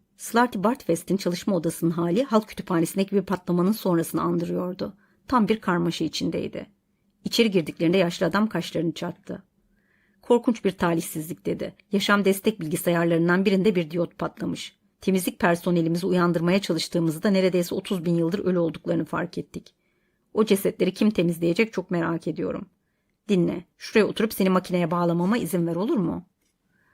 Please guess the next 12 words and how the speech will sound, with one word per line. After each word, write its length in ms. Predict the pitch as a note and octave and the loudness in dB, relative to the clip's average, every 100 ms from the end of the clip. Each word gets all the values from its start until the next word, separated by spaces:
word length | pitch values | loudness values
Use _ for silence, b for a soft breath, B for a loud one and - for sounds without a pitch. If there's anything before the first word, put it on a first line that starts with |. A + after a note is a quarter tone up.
| _ _ _ | _ _ _
Arthur'a 400 | G3+ B3 - F3 | 6 6 6 2
bir 80 | D#3+ | 2
Stegoros'un 680 | A3 - F3+ F#3+ F3+ E3+ F3 | 0 0 0 2 2 2 0
göğüs 240 | E3 F#3 | 2 0
kafesinden 500 | - F3 D#3+ - E3 | -2 -4 -4 0 2
yapılmış 420 | E3+ D#3+ E3+ F#3 - | 2 0 -2 -2 -2
gibi 180 | E3 | -4
görünen 340 | E3 E3 F3 F3 | 0 2 2 0
sandalyeye 580 | E3+ F3+ F3+ F3 E3 G3 | 0 0 2 2 2 0
oturmasını 480 | F#3 E3+ E3 - | 0 -2 -2 -2
işaret 420 | D#3+ - E3 F3 - | -4 -4 -6 -6 -8
etti. 360 | - - F#3+ | -12 -14 -16